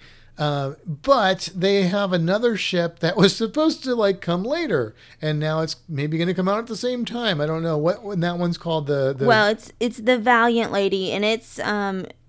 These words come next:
Speaker 2: so it says it did its float out in May of
Speaker 1: Oh.
Speaker 2: twenty twenty. So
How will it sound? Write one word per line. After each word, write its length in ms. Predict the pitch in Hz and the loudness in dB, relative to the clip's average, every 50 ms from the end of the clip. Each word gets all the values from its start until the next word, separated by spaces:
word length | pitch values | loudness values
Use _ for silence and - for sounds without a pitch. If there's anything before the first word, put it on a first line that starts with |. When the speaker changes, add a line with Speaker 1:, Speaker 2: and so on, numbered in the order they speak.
| _ _ - | _ _ -14
Speaker 2:
so 240 | - - 247 226 214 | -6 0 0 2 2
it 100 | - - | 0 -2
says 640 | - 233 214 214 214 214 214 214 208 208 202 - - - | -2 0 2 4 4 4 4 2 2 0 -2 -4 -2 -2
it 160 | 208 202 - | -2 0 2
did 120 | 208 214 | 2 2
its 220 | 214 190 185 - - | 2 0 -2 -6 -14
float 500 | - - - - 208 202 196 196 202 214 | -20 -14 -8 -2 0 2 2 2 2 2
out 540 | 240 240 254 294 330 330 - - - - - _ _ _ _ _ _ - 196 - - - | 2 2 2 2 0 0 -2 -6 -16 -20 -20 _ _ _ _ _ _ -8 -8 -6 -4 -2
in 180 | 196 196 190 | -2 0 0
May 420 | 185 180 170 165 170 190 262 359 - _ _ _ _ _ _ _ _ - - - - - - - - | 0 0 0 0 0 -2 -2 -4 -6 _ _ _ _ _ _ _ _ -20 -20 -20 -20 -20 -18 -12 -8
of 180 | 202 196 196 151 | -8 -6 -4 -2
Speaker 1:
Oh. 40 | |
Speaker 2:
twenty 220 | 214 202 202 196 202 | 0 0 0 -2 -4
twenty. 540 | - - 202 196 196 202 220 247 254 262 - - | -4 -4 -4 -2 -2 -2 -2 -2 -4 -4 -8 -14
So 240 | - - - 190 | -14 -6 -4 -4